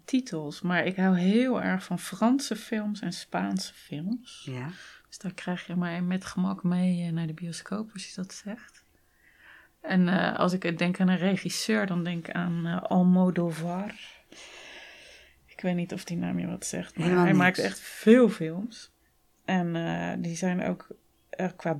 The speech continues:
Speaker 1: beeld echt heel mooi. Dit lijkt bijna theatraal gestileerd, ook heel kleurrijk.
Speaker 2: Ja.
Speaker 1: Dus dat, alleen al dat kijken, dat, dat,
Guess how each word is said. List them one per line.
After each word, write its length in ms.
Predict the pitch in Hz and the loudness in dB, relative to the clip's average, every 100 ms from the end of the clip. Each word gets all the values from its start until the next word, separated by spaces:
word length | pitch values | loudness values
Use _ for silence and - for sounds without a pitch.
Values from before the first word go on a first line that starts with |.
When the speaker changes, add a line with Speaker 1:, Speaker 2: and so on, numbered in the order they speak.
| 135 | 0
Speaker 1:
beeld 380 | 180 214 160 - | 0 0 -4 -8
echt 260 | - - | -14 -14
heel 200 | 143 139 | -12 -10
mooi. 340 | 151 139 - 165 | -10 -10 -12 -10
Dit 200 | - 170 | -10 -4
lijkt 220 | 160 156 | -4 0
bijna 300 | 160 160 165 | 0 0 -4
theatraal 760 | - 185 175 165 - 185 214 196 | -2 0 0 -4 -6 -2 0 -2
gestileerd, 1120 | - - 165 - - 170 143 147 165 226 - | -4 -10 -10 -10 -10 -10 -8 -8 -8 -10 -10
ook 100 | 190 | -6
heel 140 | 220 220 | -6 -6
kleurrijk. 920 | - 185 202 214 190 180 185 269 320 | -4 -2 -2 -4 -8 -6 -6 -6 -8
Speaker 2:
Ja. 260 | 160 151 170 | -6 -6 -6
Speaker 1:
Dus 180 | 180 165 | -6 -2
dat, 220 | 175 - | -2 2
alleen 280 | 185 196 220 | 4 6 6
al 80 | 214 | 6
dat 240 | 185 - | 2 0
kijken, 440 | - 226 294 294 - | -2 -2 -2 -4 -6
dat, 300 | 196 190 - | -8 -10 -14
dat, 280 | 185 - | -16 -16